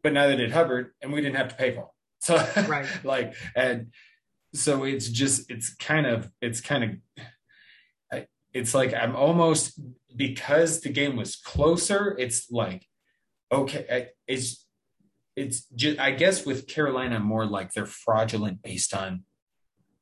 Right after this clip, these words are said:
Speaker 1: what they've been, if that makes sense, like,
Speaker 2: Mm-hmm.
Speaker 1: the, of the first few weeks. And it seems like they can still be okay, but, uh, it, you know, like,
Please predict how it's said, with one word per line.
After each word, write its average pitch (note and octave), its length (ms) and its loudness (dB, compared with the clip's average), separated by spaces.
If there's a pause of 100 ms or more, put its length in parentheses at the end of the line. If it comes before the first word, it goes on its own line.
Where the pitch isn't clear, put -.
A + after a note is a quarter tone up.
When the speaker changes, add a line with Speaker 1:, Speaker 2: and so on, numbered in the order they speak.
(260)
Speaker 1:
what A#2+ 220 2
they've G2+ 260 0
been, G#2 220 0 (880)
if A2+ 120 -2
that G#2 200 2
makes F#2+ 260 -6
sense, - 560 -8
like, A2+ 200 0
Speaker 2:
Mm-hmm. C3+ 360 -10
Speaker 1:
the, C3+ 240 -2
of B2 120 0
the A#2+ 80 0
first A#2 340 -2
few A2+ 180 0
weeks. - 340 -4
And A#2 400 -4 (200)
it - 80 -2
seems F#3 280 4
like D3+ 200 2
they C#3 140 0
can A#2+ 180 -6
still C#3 360 -2
be B2 180 -2
okay, G#2 640 0 (340)
but, A2+ 340 0
uh, G#2+ 300 2 (920)
it, B2 360 -4 (320)
you C3 160 -4
know, G2 460 -2
like, G2+ 360 -2